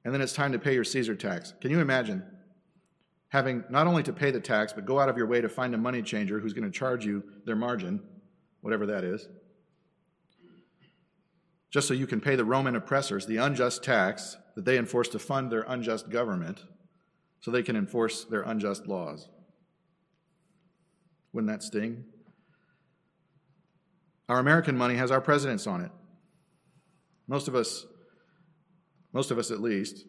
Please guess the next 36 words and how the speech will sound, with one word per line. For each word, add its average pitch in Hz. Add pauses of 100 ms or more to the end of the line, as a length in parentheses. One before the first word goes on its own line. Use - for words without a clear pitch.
enjoy 110
with 113
some 131
fondness 113 (360)
the 117
men 135
that 127
are 113
depicted 110
on 98
our 95
money 101
and 92
the 95
ideas 95
that 90
they 85
represent. 85 (1000)
George 98
Washington, 101 (320)
Abraham 101
Lincoln, 104
John 98
Adams, 98
Ulysses 104
S. 98
Grant. 98 (1080)
Not 120
a 113
president, 123
but 107
a 107
founding 110
father, 107
Benjamin 104
Franklin. 107